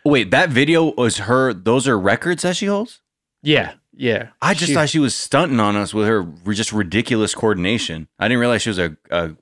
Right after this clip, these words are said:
Speaker 1: world record holder, too.
Speaker 2: Yeah, yeah. Gu-, Guinness book was like, "Hey, shout out to Zyla who, for"
Speaker 1: Oh, right.
Speaker 2: Um,
Speaker 1: We're relevant, huh? Remember us?
Speaker 2: Yeah,
Speaker 1: Guinness,
Speaker 2: we're,
Speaker 1: huh?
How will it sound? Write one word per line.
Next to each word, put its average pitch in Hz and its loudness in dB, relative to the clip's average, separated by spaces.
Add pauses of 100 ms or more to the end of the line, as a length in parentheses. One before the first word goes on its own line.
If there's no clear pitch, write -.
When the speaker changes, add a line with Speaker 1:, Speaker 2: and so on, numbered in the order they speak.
(100)
Speaker 1:
world 98 -2
record 85 -2
holder, 78 -6
too. 151 -6
Speaker 2:
Yeah, 131 2 (100)
yeah. 123 0
Gu-, 170 0 (340)
Guinness 165 0 (100)
book 139 -2
was 127 0
like, 110 -2
"Hey, 151 2
shout 151 0
out 156 0
to - -2 (460)
Zyla 127 0
who, 127 -6
for" 120 -4 (180)
Speaker 1:
Oh, 85 4
right. 78 0
Speaker 2:
Um, 127 0
Speaker 1:
We're 208 4
relevant, 131 4
huh? 139 4
Remember 151 2
us? 185 2
Speaker 2:
Yeah, 147 2
Speaker 1:
Guinness, 143 -4
Speaker 2:
we're, 180 0
Speaker 1:
huh? 180 0